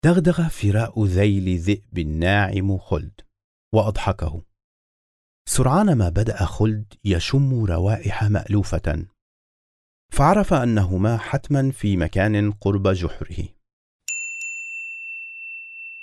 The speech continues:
"هل هذا جحرك؟" سأل ذئب. "نعم، نعم"، صاح خلد بسرور. "لقد وصلت البيت." لكن خلد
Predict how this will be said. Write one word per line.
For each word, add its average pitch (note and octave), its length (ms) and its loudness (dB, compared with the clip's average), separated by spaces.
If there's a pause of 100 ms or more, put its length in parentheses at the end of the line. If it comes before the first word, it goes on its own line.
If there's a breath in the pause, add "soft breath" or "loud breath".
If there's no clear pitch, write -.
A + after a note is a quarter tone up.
(880)
"هل F#3+ 240 2
هذا D3 360 4
جحرك؟" B3 580 0 (580)
سأل F2+ 380 0
ذئب. E2+ 200 -4 (920)
"نعم، A#3 500 4
نعم"، B3 500 4 (560)
صاح F2+ 280 0
خلد G#2+ 400 0
بسرور. D#2+ 580 -2 (800)
"لقد A3 280 2
وصلت A#3+ 460 2
البيت." B3 540 4 (1500)
لكن D3 360 4
خلد B2 420 -2